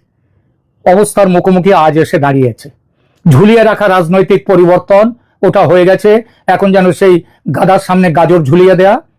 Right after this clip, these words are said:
সেই রকমই। জনসাধারণের অস্থিরতা, দেশ চালানোয় চরম ব্যর্থতা এবং সরকারের বিরুদ্ধে সেনার অবিশ্বাস,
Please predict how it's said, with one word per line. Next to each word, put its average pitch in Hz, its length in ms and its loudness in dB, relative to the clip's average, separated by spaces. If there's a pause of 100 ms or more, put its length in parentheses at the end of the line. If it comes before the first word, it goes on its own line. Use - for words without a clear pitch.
(120)
সেই 180 200 -2
রকমই। 190 360 0 (300)
জনসাধারণের 190 600 0
অস্থিরতা, 202 640 0 (300)
দেশ 185 240 0
চালানোয় 196 400 2
চরম 220 380 0
ব্যর্থতা 233 560 0 (240)
এবং 202 220 0
সরকারের 220 720 0
বিরুদ্ধে 185 720 0 (220)
সেনার 196 440 0
অবিশ্বাস, 175 720 -2